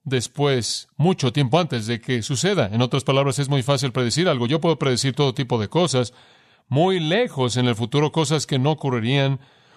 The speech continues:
o no podrán ser verificadas o que se pudieran mostrar que están bien o mal hasta que todos nosotros estuviéramos muertos. ¿Cómo podría ser conocido yo como un profeta si no hubiera manera de verificarlo? De manera típica,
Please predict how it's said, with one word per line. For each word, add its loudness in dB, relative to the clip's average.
o 2
no 4
podrán 0
ser 0
verificadas 0
o 2
que -2
se 0
pudieran 2
mostrar 0
que -6
están 0
bien 2
o 2
mal 2
hasta -4
que -6
todos -2
nosotros -4
estuviéramos 2
muertos. -2
¿Cómo 0
podría 0
ser -4
conocido -2
yo 0
como 0
un 0
profeta 0
si 0
no 4
hubiera 4
manera 2
de 2
verificarlo? 0
De 0
manera 2
típica, -2